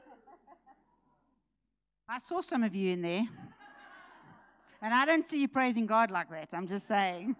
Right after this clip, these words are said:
<laughs> Do you all repent now? <laughs> But doesn't that just, although it's, they're not praising God, but almost like it just inspires you, doesn't it? It's just like, build your faith, and it's just like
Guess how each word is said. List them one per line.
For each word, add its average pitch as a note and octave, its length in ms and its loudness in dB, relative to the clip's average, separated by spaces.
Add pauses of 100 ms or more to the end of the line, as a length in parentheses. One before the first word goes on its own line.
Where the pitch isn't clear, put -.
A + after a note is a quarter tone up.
(1040)
<laughs> - 1040 -10
Do A3+ 80 -2
you A3 100 6
all B3 120 10
repent A#3+ 400 4
now? F#3+ 340 0 (180)
<laughs> C#4+ 80 -4 (680)
But B3 100 -4
doesn't D4+ 260 2
that D#4+ 200 2
just, - 480 -4 (160)
although B3 320 6
it's, - 400 -6
they're A3 100 -2
not A3+ 180 2
praising A#3 360 4
God, G3 360 6
but G#3 120 -4
almost B3 340 0
like A#3 160 0
it A3+ 140 -6
just C4 220 -8
inspires A#3 760 -6
you, F3+ 100 -10
doesn't G#3+ 300 -6
it? E3+ 80 -10
It's F3 140 -12
just G3 160 -8
like, F#3 160 -2 (340)
build B3 240 -6
your A3+ 100 -4
faith, C4 460 -4
and G#3+ 160 -6
it's G3+ 160 -8
just A#3 220 -6
like G#3+ 240 2